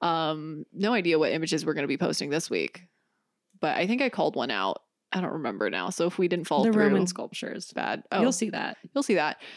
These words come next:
Speaker 1: Um, and then what else? YouTube. We have a YouTube channel, Shut Up, Keep Going.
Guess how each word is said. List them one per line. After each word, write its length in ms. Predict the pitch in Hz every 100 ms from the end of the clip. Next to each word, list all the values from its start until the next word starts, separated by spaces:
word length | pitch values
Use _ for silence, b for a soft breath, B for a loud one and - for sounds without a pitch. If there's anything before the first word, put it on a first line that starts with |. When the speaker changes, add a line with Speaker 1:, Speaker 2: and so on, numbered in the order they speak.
| B -
Speaker 1:
Um, 380 | 202 190 190 190
and 260 | 196 196 196
then 520 | 196 190 185 185 190
what 120 | 185
else? 460 | 175 170 165 170 -
YouTube. 560 | 214 277 240 147 196 -
We 100 | 196
have 100 | 202
a 40 | 214
YouTube 260 | 220 226
channel, 300 | 196 160 90
Shut 240 | - - 185
Up, 100 | 196
Keep 160 | 214
Going. 400 | 202 226 135 85